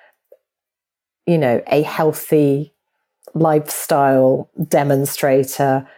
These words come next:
confident and inspiring. And it comes down to the four things that you can control. What are you believing? What are you feeling? What are you thinking? And what are you doing?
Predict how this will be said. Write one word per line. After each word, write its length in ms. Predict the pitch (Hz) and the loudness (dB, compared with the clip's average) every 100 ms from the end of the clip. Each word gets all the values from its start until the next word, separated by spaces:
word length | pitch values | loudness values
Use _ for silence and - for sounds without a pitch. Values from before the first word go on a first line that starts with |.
| _ | _
confident 680 | - 165 139 - 139 131 - - | -6 -4 -4 -2 -2 -2 -4 -6
and 140 | 127 | -4
inspiring. 1000 | 127 127 - 127 127 127 - - - 165 _ _ _ _ _ _ _ _ _ | -4 -8 -8 -6 -4 -4 -6 -8 -10 -14 _ _ _ _ _ _ _ _ _
And 180 | 165 175 | -2 0
it 140 | 175 | 0
comes 500 | 175 - 185 185 180 | -2 -2 2 0 0
down 440 | - 170 147 147 147 | 0 0 2 -2 -4
to 760 | - - 156 151 151 147 160 - _ _ - | -6 0 4 4 4 2 -2 -10 _ _ -6
the 80 | |
four 300 | 160 - 151 | -2 0 0
things 400 | 143 143 135 135 | 0 -2 -2 -4
that 140 | - - | -6 -4
you 120 | 135 | -4
can 240 | 139 143 | -4 -10
control. 680 | 143 135 139 - 135 - - - | -8 -8 -6 -2 0 0 -2 -2
What 240 | 165 156 | -2 0
are 80 | 151 | 2
you 220 | 151 143 | 2 0
believing? 1000 | 139 143 139 135 135 143 147 180 262 359 _ _ _ _ _ _ _ - | 0 0 2 2 0 -2 -2 0 -2 -6 _ _ _ _ _ _ _ -2
What 180 | 160 | 0
are 40 | 156 | 2
you 140 | 147 151 | 0 0
feeling? 760 | - - 147 143 135 135 151 | -2 0 2 2 0 -2 -6
What 300 | - - 147 | -6 -2 0
are 60 | 139 | 0
you 180 | 131 135 | -2 -4
thinking? 800 | - 143 143 - 135 135 131 - | -4 -4 -4 -6 -8 -8 -10 -10
And 180 | 139 139 | -8 -6
what 260 | 143 - | -6 -6
are 40 | - | -10
you 260 | - - - | -8 -10 -4
doing? 600 | 143 143 - - - 165 | -2 0 -2 -6 -12 -14